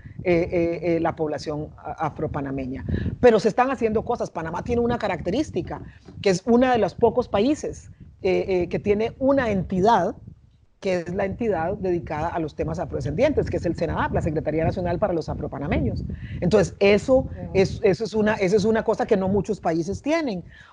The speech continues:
Speaker 1: O sea, eso es una cosa, una ventaja. Pero igual,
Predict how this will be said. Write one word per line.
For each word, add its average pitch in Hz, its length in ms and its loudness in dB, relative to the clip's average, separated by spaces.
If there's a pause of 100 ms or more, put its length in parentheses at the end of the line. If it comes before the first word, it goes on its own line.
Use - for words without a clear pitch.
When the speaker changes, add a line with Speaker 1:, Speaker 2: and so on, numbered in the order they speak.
(100)
Speaker 1:
O - 60 -6
sea, 185 260 2
eso 202 200 0
es 185 80 -2
una 180 180 -4
cosa, 160 300 -6
una 160 160 -6
ventaja. - 420 -12 (320)
Pero 175 140 4
igual, 160 500 0